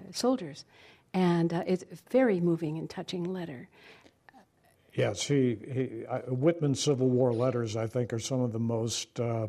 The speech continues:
Speaker 2: powerful, uh, writing that, uh, he did. And, um, uh, it's interesting, the letter you mentioned, a, a letter to Missus Curtis, uh,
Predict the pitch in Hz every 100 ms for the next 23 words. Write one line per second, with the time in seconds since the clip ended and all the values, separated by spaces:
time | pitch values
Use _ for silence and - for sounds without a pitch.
0 | 98 - 139 135 127 120 127 120 110 -
1 | - 120 110 104 113 120 117 113 101 110
2 | 95 110 113 104 98 120 98 120 117 107
3 | 98 _ - - - _ _ - 117 120
4 | 117 117 120 117 117 117 110 _ - _
5 | _ _ _ - 123 117 113 113 - 127
6 | - - 175 180 139 - - 110 113 110
7 | 110 127 127 117 113 123 135 - 110 110
8 | 110 - 117 113 113 113 113 117 - 95
9 | - - 160 156 131 107 - - - 117
10 | 113 110